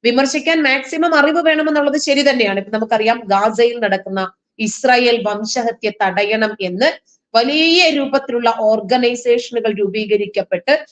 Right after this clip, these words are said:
അതിനു വേണ്ടിയിട്ട് ഒരുപാട് പ്രവർത്തനങ്ങൾ നടക്കുന്ന ഒരു നാട് കൂടിയാണ് നമ്മുടെ നാട്. ഇപ്പോ അവനെ ഇസ്ലാമിക് കോപ്പറേഷൻ ഉച്ചകോടിയുടെ പതിനഞ്ചാമത്തെ സെഷൻസ് ആവശ്യപ്പെട്ടതും ഇസ്രായേലിന്റെ ഹമാസിനോടുള്ള ക്രൂരകൃത്യം അവസാനിപ്പിക്കണമെന്നായിരുന്നു.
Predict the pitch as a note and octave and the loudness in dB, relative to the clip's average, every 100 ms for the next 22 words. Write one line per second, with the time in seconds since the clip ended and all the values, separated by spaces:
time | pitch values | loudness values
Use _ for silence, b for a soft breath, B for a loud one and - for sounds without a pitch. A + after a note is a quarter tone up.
0 | _ - A3 C#4+ D4 D4+ C#4+ D4 - B3 | _ -2 0 2 2 2 2 0 2 0
1 | B3 C4 C#4 D4+ D4 B3+ A#3+ B3 B3+ B3 | 0 2 2 2 2 0 0 -2 -2 -2
2 | A#3+ A3 G3+ G#3+ G#3 G3+ F#3+ F#3 F#3+ G3 | 0 0 -2 -2 -2 -2 -2 -4 -4 -4
3 | G3+ F#3+ F3+ F3 F3+ F#3 F#3 - - _ | -6 -6 -4 -6 -10 -12 -14 -14 -20 _
4 | _ _ _ _ _ _ _ _ _ _ | _ _ _ _ _ _ _ _ _ _
5 | _ _ _ - G3 B3 G#3+ A3+ - _ | _ _ _ -14 -2 0 0 -2 -10 _
6 | _ G#3+ G#3+ A3 A3+ - B3+ B3+ B3 A#3+ | _ -6 -2 0 -2 0 0 2 2 2
7 | A#3 B3+ C4 C4+ C4+ G3+ - _ A#3 A3 | 4 4 2 2 -4 -10 -16 _ -8 -2
8 | B3 B3 A#3+ A#3+ A#3 A#3+ A#3 B3+ B3+ B3+ | 2 4 4 2 2 0 2 0 2 2
9 | B3 B3 B3 A#3+ G#3+ A#3 A3 - G3+ G#3+ | 2 2 0 0 -4 -4 -4 -2 0 -2
10 | G#3+ A3+ G#3 G#3+ G#3 B3 b b b b | -4 -4 -2 -2 -2 -6 b b b b
11 | B3+ C4 - E4+ F4 F4 F4 E4+ E4 E4 | -2 -2 0 2 4 4 4 2 2 2
12 | E4 E4 _ _ _ _ _ _ C4 C4 | 2 -2 _ _ _ _ _ _ -2 2
13 | D4 F4 D4 E4 E4+ E4 D#4 D4+ C#4+ C4+ | 4 4 2 2 4 4 4 2 2 2
14 | C#4 C#4 C4 B3+ B3 A3+ G#3+ A3+ G#3+ G#3+ | 2 2 0 0 0 0 -2 0 -2 -2
15 | G#3 G3+ F#3+ F3+ F3+ - - | -4 -6 -4 -4 -8 -10 -20